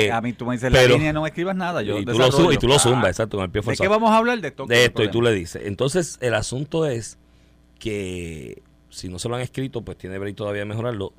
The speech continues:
Speaker 2: tiene que llevar un mensaje hoy contundente, que motive a la gente,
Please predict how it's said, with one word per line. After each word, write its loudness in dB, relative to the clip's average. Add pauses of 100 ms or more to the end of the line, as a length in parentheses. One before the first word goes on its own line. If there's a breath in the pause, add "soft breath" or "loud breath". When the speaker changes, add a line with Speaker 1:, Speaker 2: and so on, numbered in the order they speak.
(100)
Speaker 2:
tiene -12
que -10
llevar -4
un -10
mensaje -8
hoy -8
contundente, -12 (220)
que -12
motive -6
a -2
la -4
gente, -8